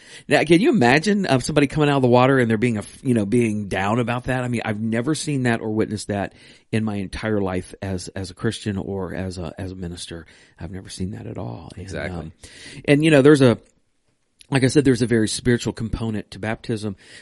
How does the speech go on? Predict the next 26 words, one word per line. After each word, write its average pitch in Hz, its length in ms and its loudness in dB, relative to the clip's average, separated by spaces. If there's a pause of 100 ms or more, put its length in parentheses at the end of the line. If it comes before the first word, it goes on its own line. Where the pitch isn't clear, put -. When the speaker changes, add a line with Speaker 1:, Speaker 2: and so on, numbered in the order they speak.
Speaker 1:
just 170 200 -2
like 208 120 -2
there's 117 180 2
a 110 60 -4
very 113 500 0
spiritual - 680 0
component 110 580 -6
to 110 220 -6
communion. 107 600 -4 (580)
Speaker 2:
For 113 60 -4
Speaker 1:
And, 110 80 -2
Speaker 2:
sure. 110 240 0
Speaker 1:
uh, 107 180 -2
those, 139 380 8 (400)
I, 139 80 0 (340)
I 160 120 2
don't 190 120 8
know 180 120 8
if - 180 -2
Christians 165 640 0
and 120 100 2
people 139 340 0
realize 147 680 2
that, 85 340 -6
that 110 260 2
th-, 104 340 -12